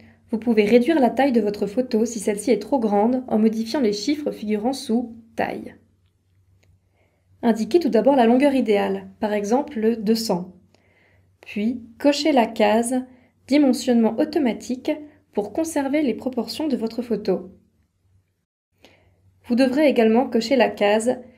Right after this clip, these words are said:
Cette image ne sert que de décoration avant de cliquer sur Enregistrer l'image. Il est aussi possible d'ajouter une image ou une photo par simple copier-coller dans le champ Définition.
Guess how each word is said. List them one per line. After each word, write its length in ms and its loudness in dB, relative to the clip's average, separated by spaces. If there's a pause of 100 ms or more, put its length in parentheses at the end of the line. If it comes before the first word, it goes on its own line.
(160)
Cette 280 -2
image 280 4
ne 60 0
sert 240 -4
que 80 0
de 80 2
décoration 800 0 (160)
avant 180 -2
de 100 2
cliquer 320 -4
sur 360 -6
Enregistrer 440 -2
l'image. 560 -2 (1400)
Il 140 -4
est 140 0
aussi 240 2
possible 420 2
d'ajouter 380 0
une 160 2
image 400 0
ou 80 0
une 140 2
photo 400 0
par 260 -2
simple 400 -2
copier-coller 680 0
dans 120 -2
le 120 -2
champ 260 -4
Définition. 680 -4